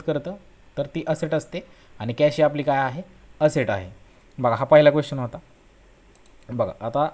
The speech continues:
दुसरा प्रश्न. बघा, दुसरा प्रश्न आहे मित्रांनो, अजून एक मित्रांनो सांगायचं राहील की आपल्या Telegram चॅनलची लिंक आपण डिस्क्रिप्शनमध्ये दिलेली आहे, तर तो Telegram चॅनल तुम्ही जॉईन करून घ्या, जेणेकरून तिथं आपण शॉर्टकटमध्ये अपडेट वगैरे देत असतो मित्रांनो, त्यामुळे तो चॅनल तुम्ही जॉईन करून घ्या. बघा, दुसरा प्रश्न आहे,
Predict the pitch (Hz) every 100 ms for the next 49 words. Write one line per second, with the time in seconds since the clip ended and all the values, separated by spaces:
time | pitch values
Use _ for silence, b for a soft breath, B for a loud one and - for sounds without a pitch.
0 | - - 143 160 180 175 131 101 95 -
1 | b b b b 127 101 117 151 170 165
2 | 170 170 160 160 147 131 160 - 120 147
3 | 160 165 165 156 156 156 151 131 127 117
4 | 131 135 139 156 147 151 147 147 147 143
5 | 147 147 - 160 151 139 143 - 139 147
6 | 143 143 120 104 117 B B B - 123
7 | 117 156 147 147 143 156 147 143 143 147
8 | 143 139 120 117 123 131 131 131 139 135
9 | 135 - 190 B B B - 156 139 156
10 | 143 143 156 151 147 143 143 139 151 190
11 | 165 - 113 104 98 95 92 113 123 147
12 | - - - 143 156 147 135 135 160 170
13 | 104 101 95 90 95 B B B B -
14 | 117 135 160 165 175 175 165 143